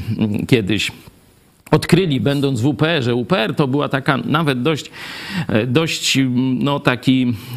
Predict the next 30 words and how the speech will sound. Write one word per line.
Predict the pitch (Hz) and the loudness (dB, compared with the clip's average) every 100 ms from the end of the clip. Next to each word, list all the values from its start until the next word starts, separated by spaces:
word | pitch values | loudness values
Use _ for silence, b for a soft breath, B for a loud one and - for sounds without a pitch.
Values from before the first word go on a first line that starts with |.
| 127 | -2
fajny, | 113 226 247 214 196 | 2 2 2 2 0
towarzyski | 175 185 196 185 254 - 127 | 2 2 2 0 -2 0 0
projekt, | - 220 156 104 | 2 2 2 0
bo | 123 180 | 0 0
różni | 254 220 202 | 0 0 0
tam | 208 185 | -2 -2
poczciwi | 180 190 - 240 220 | -2 -2 0 2 2
ludzie | 285 185 127 | 0 0 0
się | 139 | 0
zbierali. | 113 143 147 147 | 2 2 2 2
Oczywiście | 165 302 - 160 | 2 2 2 0
agentura | 151 180 175 262 151 | 2 0 0 0 0
tym | - 160 139 | 2 0 0
sterowała, | 151 135 170 269 - 98 | 0 0 2 0 0 0
ale | 185 185 180 | 0 0 -2
wielu | 127 226 214 | 0 0 0
ludzi, | 175 220 190 202 185 B B B 165 | 0 0 0 -2 -4 B B B -2
e, | 117 131 | 2 2
tam | 147 190 196 | 2 0 0
przychodziło, | - 202 156 151 202 | 0 2 2 2 0
myśląc, | 160 214 247 214 196 | 2 0 0 0 0
że | 151 170 | 0 0
to | 202 208 | 0 0
jest | 180 - | 0 0
jakaś | 147 190 180 120 | 0 2 0 0
wolnościowa | 139 180 160 147 - 180 156 147 | 0 0 0 0 0 2 0 0
nadzieja | - 156 131 147 131 - | 0 0 2 0 0 -2
dla, | 117 135 | 0 0
e, | 127 120 117 110 110 107 | 0 -2 -2 0 0 0
Polski. | 180 143 107 - 120 220 | 2 2 0 0 0 0